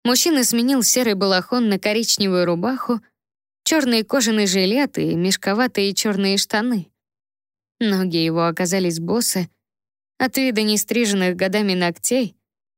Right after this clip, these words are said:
к горлу Элисон подступила тошнота. Конечно, в другом мире, а тем более в заточении, тяжело выглядеть безупречно. Да и сама девушка за время своего путешествия перестала быть похожа на благородную леди.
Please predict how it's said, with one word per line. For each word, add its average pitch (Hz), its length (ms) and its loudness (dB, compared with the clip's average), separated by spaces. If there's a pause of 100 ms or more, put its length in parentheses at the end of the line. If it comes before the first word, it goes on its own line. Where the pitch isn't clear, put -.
(300)
к - 40 -4
горлу 240 460 2
Элисон 190 540 0
подступила 196 640 0
тошнота. 202 640 -2 (920)
Конечно, 277 460 2
в 214 40 0
другом 208 460 0
мире, 208 360 2
а 170 80 0
тем 196 240 0
более 190 320 0
в 175 40 -2
заточении, 180 800 0 (500)
тяжело 285 460 0
выглядеть 175 480 0
безупречно. 185 720 -4 (640)
Да 226 100 0
и 196 140 0
сама 190 320 0
девушка 202 460 0
за 214 140 0
время 240 260 0
своего 220 420 0
путешествия 190 800 -2 (420)
перестала 247 560 0
быть 175 200 -2
похожа 180 480 -2
на 185 120 0
благородную 202 680 0
леди. 220 460 -2